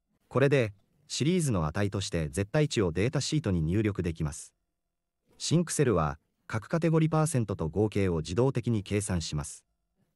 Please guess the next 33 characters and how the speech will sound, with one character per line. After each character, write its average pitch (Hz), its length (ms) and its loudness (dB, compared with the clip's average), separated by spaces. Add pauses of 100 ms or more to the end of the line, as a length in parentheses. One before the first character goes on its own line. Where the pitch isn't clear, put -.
(340)
デ 131 180 6
ー - 20 2
タ 170 100 0
シ 180 180 0
ー 160 40 0
ト 127 100 2
で 87 120 2
絶 95 200 -4
対 151 180 4
値 - 80 -6
と 92 120 0
パ 107 180 -2
ー - 20 -2
セ 139 140 0
ン 131 60 0
テ 139 160 0
ー - 20 -2
ジ 92 120 -2
を 80 100 0
操 147 200 0
作 92 160 -4
す - 100 -6
る 80 80 -2
方 113 200 0
法 110 180 0
の 101 100 0
詳 - 160 -4
細 104 200 0
に 98 160 0
つ 113 120 -2
い 101 80 0
て 90 80 -2
は 73 260 -4